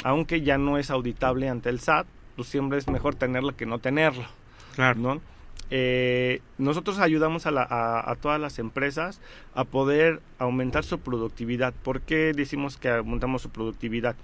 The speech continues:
Speaker 1: Si mandas a una persona que tiene que buscar en veinte cajas un documento, pues, eh, es un recurso que estás empleando por N cantidad de tiempo para poder hacer,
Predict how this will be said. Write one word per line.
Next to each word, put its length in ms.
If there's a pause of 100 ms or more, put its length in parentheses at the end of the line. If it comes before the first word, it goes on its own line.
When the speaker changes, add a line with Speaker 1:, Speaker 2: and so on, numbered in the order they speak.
(720)
Speaker 1:
Si 140
mandas 300
a 60
una 100
persona 480
que 140
tiene 180
que 120
buscar 420
en 100
veinte 280
cajas 420
un 260
documento, 640
pues, 240
eh, 100 (300)
es 180
un 140
recurso 460
que 100
estás 280
empleando 520
por 220
N 160
cantidad 400
de 80
tiempo 420
para 240
poder 320
hacer, 460